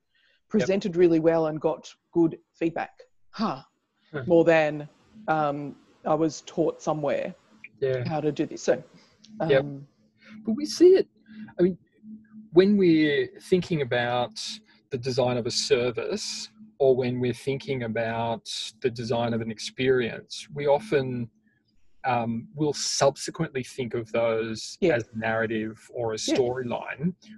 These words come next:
Speaker 2: which we then try and change or improve.
Speaker 1: Mm.
Speaker 2: Um, but we don't necessarily approach it like that in the first place, which is, here's a strong story, and
Speaker 1: Yeah.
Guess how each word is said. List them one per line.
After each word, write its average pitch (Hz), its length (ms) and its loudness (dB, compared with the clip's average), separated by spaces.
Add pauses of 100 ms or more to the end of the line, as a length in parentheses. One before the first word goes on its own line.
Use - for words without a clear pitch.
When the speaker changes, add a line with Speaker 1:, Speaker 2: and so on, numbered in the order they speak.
(100)
Speaker 2:
which 131 240 -6
we 123 100 0
then 123 260 2
try 113 320 -4
and 110 120 -10 (300)
change 131 720 -4
or 120 160 0
improve. - 960 -8 (120)
Speaker 1:
Mm. 180 220 2 (220)
Speaker 2:
Um, 127 360 2 (600)
but 151 140 -2 (220)
we 143 80 -2
don't 139 220 4
necessarily 123 800 0
approach - 440 -4
it 110 80 -12
like 110 220 -4
that 117 180 0
in 113 100 -8
the 113 80 -10
first 139 340 4
place, - 380 -6
which 117 220 -8
is, 117 480 -4 (1120)
here's 143 300 -4
a 131 40 -8
strong 117 340 2
story, 120 640 -2 (680)
and 117 280 2
Speaker 1:
Yeah. - 60 -10